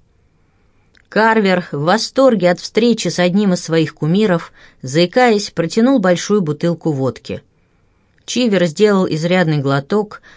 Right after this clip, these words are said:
однако поспешил сдобрить напиток то ли льдом, то ли соком.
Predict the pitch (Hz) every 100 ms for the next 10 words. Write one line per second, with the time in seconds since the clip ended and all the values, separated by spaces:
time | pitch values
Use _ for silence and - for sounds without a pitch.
0 | _ - 196 220 269 269 214 202 - 185
1 | 247 240 156 208 190 175 165 175 170 226
2 | 226 175 - - 233 156 135 143 202 226
3 | 196 - 247 233 190 - 127 113 120